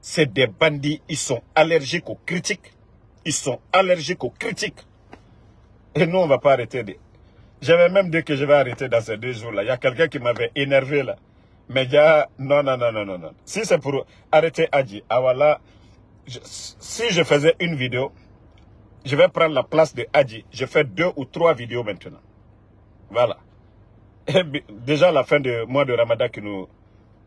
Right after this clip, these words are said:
fatiguait un peu. Vous arrêtez Adji. L'heure à laquelle Adji faisait ses lives, je vais encore faire des lives. Je vais commencer aussi à faire des montages de vidéos aussi.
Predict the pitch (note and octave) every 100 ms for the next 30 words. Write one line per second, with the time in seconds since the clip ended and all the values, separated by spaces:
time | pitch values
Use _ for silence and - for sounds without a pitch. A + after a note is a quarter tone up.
0 | _ D3 - C3+ C#3 A2+ B2+ - _ _
1 | _ _ _ _ _ _ _ _ _ _
2 | _ _ - D#3+ F3 F3 F#3 F#3 - F3
3 | C#3+ A#2+ - _ _ _ _ _ _ -
4 | _ - B2+ G3+ B3 A3+ E3+ D#3 - F3+
5 | - F3 E3 - C#3+ D3 C3+ A#2+ C#3 -
6 | _ G#2+ B2 D#3 - B2 D3 C3 - B2+
7 | A2 G#2+ B2+ D3+ _ - - C3+ C3+ F#3+
8 | D#3+ D3 D#3 D#3 - D#3 B2+ D3+ C3 A#2+
9 | C3 C#3+ D#3+ C#3+ B2 F#2+ C#3 E3 F3 C#3
10 | - C3